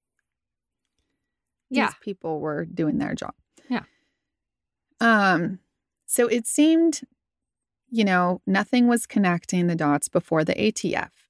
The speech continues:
Speaker 2: And one guy in particular that worked for the L A fire told the A T F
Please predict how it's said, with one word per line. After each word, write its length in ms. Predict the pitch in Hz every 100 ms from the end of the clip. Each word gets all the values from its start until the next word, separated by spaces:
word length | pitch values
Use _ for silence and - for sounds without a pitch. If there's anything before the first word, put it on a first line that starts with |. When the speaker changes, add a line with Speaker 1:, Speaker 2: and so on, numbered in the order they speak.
| _
Speaker 2:
And 320 | 185 185 185 -
one 340 | - 202 330
guy 500 | 320 240 220 220 240 -
in 100 | 196
particular 540 | 185 269 - - 180 175
that 140 | 175
worked 180 | 180 175
for 160 | - 180
the 140 | -
L 140 | 214 262
A 80 | 277
fire 420 | - 160 160 185 -
told 520 | - - 190 185 254
the 140 | 294 175
A 100 | 170
T 240 | - 156
F 240 | 147 156